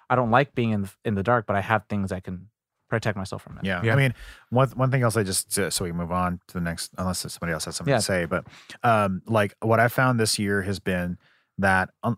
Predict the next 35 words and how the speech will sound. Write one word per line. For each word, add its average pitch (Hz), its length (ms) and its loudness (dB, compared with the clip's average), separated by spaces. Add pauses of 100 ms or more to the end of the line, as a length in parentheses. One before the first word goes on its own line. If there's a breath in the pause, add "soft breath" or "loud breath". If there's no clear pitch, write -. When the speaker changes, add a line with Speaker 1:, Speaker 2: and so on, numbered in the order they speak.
Speaker 2:
unless 107 400 2
you're 113 120 0
feeling, 98 720 -2
at 120 120 2
least 135 140 2
this 135 140 2
is 131 80 -2
true 113 180 -2
for 95 120 -6
me, 85 140 -4
I 85 40 -4
can't 92 200 -4
speak - 180 -12
to - 60 -6
everybody 82 340 -4
else, 82 180 -2
but, 82 240 -2 (440 soft breath)
like, 92 320 -2 (320)
if, 113 300 -2
if 113 180 -2
you're 117 80 2
not 113 220 2
feeling 104 640 0
fear, 107 680 0 (640)
s-, - 80 -6
some - 480 2
degree 147 280 2
of 110 80 -2
fear, 120 400 2
or 117 80 6
at 104 120 2
least 107 240 0
uncertainty 104 720 -2
and 95 200 0
doubt, 92 340 0